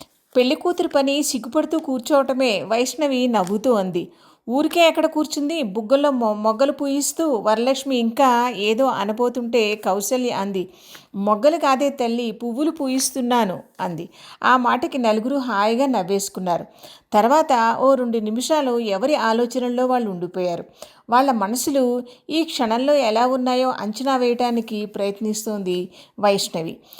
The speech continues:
మిగతా ముగ్గురికి ఇప్పటి వరకు ఊహించని ఒక ఆనందాల కొత్త లోకాల్లోకి పయనిస్తున్నట్టుగా ఉంది. తెలియని ఆనందం ఏదో శరీరంలోని అణువణువుని పరవశింపజేస్తూ శక్తివంతం చేస్తోంది. జరుగుతుంది.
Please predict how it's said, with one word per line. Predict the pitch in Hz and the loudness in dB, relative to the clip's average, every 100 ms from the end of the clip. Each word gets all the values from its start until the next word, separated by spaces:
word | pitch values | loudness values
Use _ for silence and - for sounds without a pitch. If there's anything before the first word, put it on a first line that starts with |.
| - | -10
మిగతా | 214 240 294 311 | -2 0 2 2
ముగ్గురికి | 277 233 277 294 | 2 -2 -4 -4
ఇప్పటి | 269 240 233 247 277 240 | -2 -2 -4 -6 -2 0
వరకు | 226 254 311 | 0 0 -2
ఊహించని | 254 233 269 285 302 254 240 | -2 0 -2 0 0 0 0
ఒక | 233 254 254 | 0 0 0
ఆనందాల | 226 - 180 208 262 285 277 240 214 214 - - _ | -2 -2 -2 0 0 2 4 4 2 0 -6 -20 _
కొత్త | - 214 294 | -2 0 0
లోకాల్లోకి | 254 208 208 277 285 285 277 | 0 -2 0 0 2 0 -2
పయనిస్తున్నట్టుగా | 240 214 220 233 262 247 247 262 262 | -4 -4 -2 -4 -4 -4 -4 -2 -2
ఉంది. | 220 196 180 - - _ _ | -2 -4 -8 -10 -20 _ _
తెలియని | 233 226 302 320 | 0 2 2 2
ఆనందం | 262 214 254 285 | 2 2 2 0
ఏదో | 302 247 233 240 226 | 2 2 4 2 2
శరీరంలోని | 226 233 220 269 294 285 277 240 220 226 226 - - 180 | 0 0 2 0 0 2 0 2 0 -2 -8 -20 -12 -4
అణువణువుని | 196 254 294 294 285 269 240 | 0 2 2 2 0 -2 -2
పరవశింపజేస్తూ | 240 202 190 - 285 285 277 269 262 277 233 233 233 - _ | -2 0 0 -2 -4 -4 -2 -4 -4 -4 -4 -4 -8 -20 _
శక్తివంతం | - 202 - 285 302 302 311 254 | 0 0 0 -2 -2 -2 -6 -2
చేస్తోంది. | 226 - 233 196 180 - - - - 185 | -2 0 -4 -4 -8 -12 -20 -20 -18 -2
జరుగుతుంది. | 208 220 277 330 294 196 - | 2 2 2 -2 -2 -4 -6